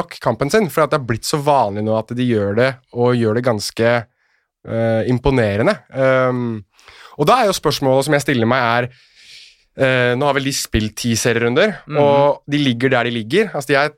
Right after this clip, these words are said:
Speaker 1: de er den, eh, på tabelltopp, og, eh, har egentlig sett fantastisk ut uansett hvilke lag de har møtt, synes jeg, med, med unntak av Valencia, men det er liksom den freak-kampen som man skal ha i en sånn ti-kampers, eh,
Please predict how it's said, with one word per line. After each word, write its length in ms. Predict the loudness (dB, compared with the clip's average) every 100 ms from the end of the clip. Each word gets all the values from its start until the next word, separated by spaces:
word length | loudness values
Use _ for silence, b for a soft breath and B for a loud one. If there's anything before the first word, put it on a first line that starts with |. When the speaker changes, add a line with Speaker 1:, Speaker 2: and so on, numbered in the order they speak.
| _
Speaker 1:
de 180 | -6 -2
er 100 | -2 -2
den, 200 | -6 -6 -6 -4
eh, 720 | 0 0 0 0 -2 -2 -4 -6
på 80 | -2
tabelltopp, 640 | 0 0 0 -2 -2 -4
og, 520 | 2 2 4 2 0 -6 -6
eh, 500 | 0 2 2 0 -4 -10 -16 -12
har 240 | -2 0
egentlig 480 | 0 -2 -4 -6 -6
sett 300 | -8 -10 -12
fantastisk 600 | -4 -4 -4 -10 -8 -4
ut 80 | -4 0
uansett 320 | 0 -2 -6
hvilke 240 | -8 -6
lag 200 | -2 -2 0
de 60 |
har 80 | -2
møtt, 120 | -2 -6
synes 140 | -4
jeg, 160 | 0 0
med, 140 | 0
med 180 | 0 -2 -4 -4 -2
unntak 220 | -4 0
av 80 | 0
Valencia, 440 | 0 -2 -2 -2
men 180 | 0 0
det 100 | 0
er 180 | 0 -2
liksom 160 | -4 -4
den 140 | -6
freak-kampen 760 | -6 -6 -6 -6 -6 -4 -6 -4
som 100 | -2
man 140 | -2
skal 220 | 0 0
ha 260 | 2 0 0 b b b b
i 80 | 0
en 100 | 0
sånn 200 | 0 -2
ti-kampers, 640 | -2 0 -2 -2 -2 -2
eh, 640 | 0 0 0 2 2 0